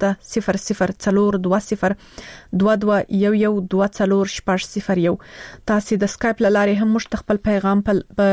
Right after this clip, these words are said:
غږیزه او لیکلې بڼه باندې را لېږلای سي. پته یې ده: ازادي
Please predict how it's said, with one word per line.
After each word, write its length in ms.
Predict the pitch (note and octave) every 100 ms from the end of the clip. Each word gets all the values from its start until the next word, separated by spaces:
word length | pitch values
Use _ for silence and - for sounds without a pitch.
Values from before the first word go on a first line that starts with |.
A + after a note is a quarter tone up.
| F#3+
غږیزه 380 | G3 F#3+ A3+ A3+ G#3+
او 120 | G3 G3
لیکلې 380 | F#3+ - G#3+ G3
بڼه 160 | G3 G3+
باندې 200 | G3 F#3+ G3
را 40 | F3+
لېږلای 340 | F#3+ F#3+ A#3 A3+
سي. 100 | - A3+
پته 300 | - G#3+ G#3+
یې 80 | G#3+
ده: 80 | A3+ - - - - - G3+
ازادي 360 | F#3+ F#3+ G#3